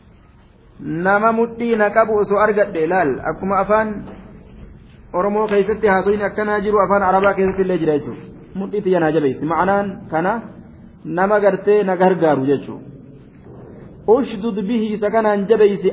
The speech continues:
"azri." Qawi yaa Rabbi. Yaa Rabbi jabeessi, mudhii tiyya naa, naa jabeessi isa kanaan. Ma'anaan kana na gargaari jechu. Isa kana gargaarsa naa godhi jechu.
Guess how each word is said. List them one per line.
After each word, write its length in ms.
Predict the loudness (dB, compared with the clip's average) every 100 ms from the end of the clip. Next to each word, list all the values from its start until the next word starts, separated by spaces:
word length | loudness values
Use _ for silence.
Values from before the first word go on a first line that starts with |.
| 2
"azri." 280 | 2 0 -2 -6 -16 -20 -20 -20 -20 -20 -20 -20 -20 -20 -20 -20 -20 -20 -20 -20 -20 -10 0
Qawi 260 | 2 6
yaa 140 | 6 6
Rabbi. 420 | 4 0 -2 -14 -18 -20 -14 -2
Yaa 180 | 2 2
Rabbi 200 | 2 2
jabeessi, 480 | 2 2 0 -6 -6
mudhii 340 | -6 -6 -6
tiyya 200 | 0 2
naa, 160 | 2 0 -2
naa 200 | -2 2
jabeessi 380 | 2 2 0 -2
isa 140 | -6
kanaan. 280 | -4 -4 -4
Ma'anaan 380 | 0 0 0 0
kana 200 | 0 0
na 80 | 2
gargaari 400 | 2 2 2 2
jechu. 240 | -2 -6 -16 -18 -20 -20 -20 -20 -12 -10
Isa 180 | -6
kana 180 | -4 -2
gargaarsa 460 | 0 0 0 0 -2
naa 160 | -2
godhi 160 | -2 0 -2
jechu. 240 | -4